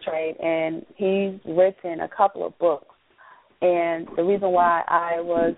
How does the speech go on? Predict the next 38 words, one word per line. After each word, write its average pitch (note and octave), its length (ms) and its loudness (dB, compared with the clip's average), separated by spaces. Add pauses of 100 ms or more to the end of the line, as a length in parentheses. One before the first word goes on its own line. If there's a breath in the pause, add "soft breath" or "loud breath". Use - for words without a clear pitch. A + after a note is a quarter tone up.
(160)
um, E3 540 -2
drawn F#3 340 4
to F3 180 -10
him E3+ 240 -8
and - 120 -14
asked E3 220 -4
him E3+ 140 -14
to - 100 -18
come E3 300 -2
out E3 320 0 (380 soft breath)
is F3+ 100 -2
because F3 440 2
he G3+ 260 -6
had D#3+ 440 2 (120)
a D#3+ 100 4
book - 440 -2
called D#3+ 500 2 (380)
The E3+ 140 2
Mind F3 340 2
of E3 100 -10
a E3 60 -6
Womanizer. E3 720 -4 (680)
So F3+ 120 4
basically, F#3+ 720 -2
he F#3+ 260 -12
told F3+ 240 -4
his F3+ 220 -6
story F3 360 -2
and E3+ 80 -12
how E3+ 300 -2
he F3+ 240 -10
basically E3+ 540 -6
used E3+ 260 -8
to E3 80 -6
women, E3 400 -4
uh, - 220 0 (100)
womanize E3+ 500 0 (640 soft breath)
women. C4 360 2